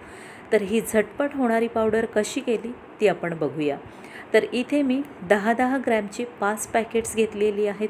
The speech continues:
वेलचीची. ही कोणत्याही ग्रॉसरी शॉपमध्ये तुम्हाला मिळून जातील. तर इथे टोटल मी पन्नास ग्रॅम वेलची घेतली आहे, ती पॅनमध्ये एका काढून घेतली अशी. गॅस इथे अगदी लो ठेवलेला आहे, जराही गॅस वाढवायचा नाही आहे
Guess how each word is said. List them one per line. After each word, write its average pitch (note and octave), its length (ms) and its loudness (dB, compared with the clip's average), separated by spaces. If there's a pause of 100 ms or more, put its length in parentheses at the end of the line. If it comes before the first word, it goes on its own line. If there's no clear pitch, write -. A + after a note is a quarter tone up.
वेलचीची. G3+ 540 -2
ही G#3 60 0
कोणत्याही G3 460 0
ग्रॉसरी G3 440 0
शॉपमध्ये F3+ 500 -4
तुम्हाला F3+ 340 -6
मिळून D#3 340 -2
जातील. C#3+ 360 -4 (580)
तर A3 140 4
इथे A3+ 300 -2
टोटल A3+ 300 4
मी C4 140 0
पन्नास G#3 500 0
ग्रॅम A#3+ 180 2
वेलची G#3+ 300 0
घेतली G#3+ 300 0
आहे, D4 80 -2 (180)
ती A#3+ 80 0
पॅनमध्ये G3+ 600 2
एका G#3+ 200 0
काढून E3+ 340 0
घेतली G#3 380 0
अशी. G#3+ 300 -2 (640)
गॅस A#3 420 4
इथे B3+ 380 0
अगदी G#3 580 -2
लो A3+ 140 6
ठेवलेला G#3 520 2
आहे, G#3 200 -2 (100)
जराही G3 380 2
गॅस A3 240 0
वाढवायचा F3+ 540 0
नाही A3+ 240 0
आहे D4 100 -2